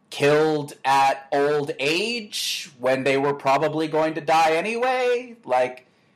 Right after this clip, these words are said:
there, there's this conflation with organic, with sustainable or humane or ethical, and really it just means they passed a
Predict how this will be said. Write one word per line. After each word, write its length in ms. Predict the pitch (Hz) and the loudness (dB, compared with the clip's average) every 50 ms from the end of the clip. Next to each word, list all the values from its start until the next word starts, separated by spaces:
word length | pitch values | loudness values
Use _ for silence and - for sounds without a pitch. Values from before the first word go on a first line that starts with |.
| _ _ _ _ _ | _ _ _ _ _
there, 140 | 139 143 151 | 0 0 0
there's 280 | 147 143 160 165 156 147 | 0 0 0 0 0 0
this 260 | 180 175 - - - | -4 -6 -6 -8 -12
conflation 1080 | - - - 180 180 160 143 - - 180 190 214 233 233 - - 196 165 139 123 110 101 | -16 -8 -6 -4 -4 -4 -4 -8 -6 0 0 2 2 0 -2 -2 -2 -2 -2 -4 -6 -6
with 240 | 117 123 120 - - - | -4 -6 -6 -6 -8 -4
organic, 880 | 123 120 117 113 117 - 135 160 190 180 147 120 117 113 - - - - _ _ _ _ _ _ _ _ _ _ _ - | -2 -2 -2 -2 -4 -4 -2 0 0 0 0 0 -2 -4 -6 -10 -20 -20 _ _ _ _ _ _ _ _ _ _ _ -8
with 380 | 120 131 131 131 127 123 - - - - _ _ _ _ _ _ _ _ _ _ | -4 0 2 2 2 0 -2 -8 -18 -20 _ _ _ _ _ _ _ _ _ _
sustainable 1200 | - - - - - - - 139 135 139 139 139 139 139 139 135 135 131 131 131 131 127 - - | -14 -12 -10 -10 -10 -4 -2 0 0 2 0 0 -2 0 0 0 2 2 0 0 -2 -4 -4 -2
or 320 | 127 120 113 113 110 107 101 | -2 0 0 2 0 -2 -4
humane 840 | - - - 135 127 123 117 123 127 131 131 127 127 127 127 123 123 | -6 -10 -12 -10 -8 -6 -6 -6 -4 -4 -6 -6 -6 -8 -8 -8 -8
or 300 | - 117 104 107 107 - 113 | -4 -2 -2 -2 -2 -2 -2
ethical, 720 | - - - 143 143 - 127 127 123 123 127 131 - - | -4 -2 -4 -8 -6 -4 -2 -2 0 0 -2 -4 -4 -4
and 340 | 135 135 131 131 131 131 - - | -4 -2 -2 -2 -4 -6 -10 -6
really 380 | - 202 247 240 226 202 170 151 | -2 0 0 2 2 0 0 -2
it 120 | 147 143 | -2 -2
just 220 | - 175 143 - 147 | -4 -6 -6 -6 -6
means 680 | 151 151 151 151 147 143 139 135 - - - - - _ _ _ _ _ _ _ _ _ _ 107 104 110 | -6 -4 -4 -4 -4 -4 -6 -8 -8 -12 -14 -16 -20 _ _ _ _ _ _ _ _ _ _ -20 -18 -2
they 320 | 123 143 143 139 139 - - - | 0 2 2 2 0 -6 -12 -12
passed 440 | - - 143 135 131 127 - - | -6 0 2 2 2 0 -2 -10
a 60 | 113 | -16